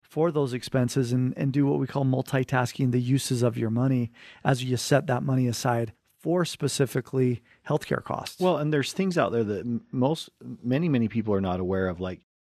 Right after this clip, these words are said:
Speaker 2: healthcare doublers on annuities that actually literally doubles the income for a period of time coming from the annuity contract. There's living benefits riders, um, in life insurance contracts that you're using it for multi-purpose, and,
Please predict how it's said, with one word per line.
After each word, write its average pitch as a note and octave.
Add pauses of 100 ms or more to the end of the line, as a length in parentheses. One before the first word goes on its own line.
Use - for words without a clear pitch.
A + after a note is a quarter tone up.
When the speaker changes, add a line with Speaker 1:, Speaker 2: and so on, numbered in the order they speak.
(180)
Speaker 2:
healthcare D3
doublers G#2+
on G2+
annuities F#2
that F#2+
actually -
literally A2+
doubles A#2+
the G#2
income A2
for F2+
a F2
period G2
of F2+
time F#2+
coming G#2
from G#2
the F2+
annuity F#2+
contract. D2+ (420)
There's B2+
living C3+
benefits G#2+
riders, G2+
um, G#2
in A2
life A#2
insurance G#2+
contracts F2
that - (500)
you're D3
using F3
it D#3
for C3
multi-purpose, A#2+
and, A2